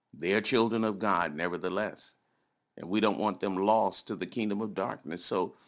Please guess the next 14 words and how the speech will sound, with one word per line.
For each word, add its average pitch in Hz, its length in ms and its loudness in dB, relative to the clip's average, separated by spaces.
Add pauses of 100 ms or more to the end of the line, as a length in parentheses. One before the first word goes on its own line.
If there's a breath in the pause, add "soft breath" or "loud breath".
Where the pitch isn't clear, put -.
(160 soft breath)
so 123 300 0 (160 loud breath)
who 208 160 2
should 175 220 -2
be 175 100 -2
on 165 140 -6
our 147 100 -4
prayer 147 400 -6
list? 92 320 -6
Who 180 140 -2
should 170 240 -6
we 143 100 -4
look 135 300 -4
at 113 280 -8
differently? 87 760 -4